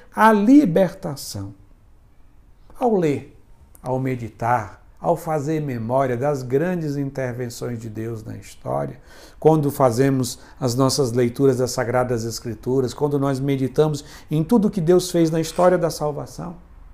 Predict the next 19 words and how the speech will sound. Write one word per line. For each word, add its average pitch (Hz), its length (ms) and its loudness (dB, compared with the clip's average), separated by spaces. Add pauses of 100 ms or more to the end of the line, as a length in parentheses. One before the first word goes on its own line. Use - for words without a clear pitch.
(420)
e 196 60 -2
também 190 360 0
fez 214 280 2
na 202 120 -4
nossa 160 640 -4
vida, 160 240 0
na 151 160 -2
nossa 214 300 -4
história 208 460 2
de 175 100 -6
salvação 202 600 -4 (360)
pessoal, 196 800 -10 (920)
o 202 120 -2
nosso 240 320 0
coração 220 500 -4
se 220 180 -10
enche 214 460 -4
de 190 180 -6
gratidão 196 720 -8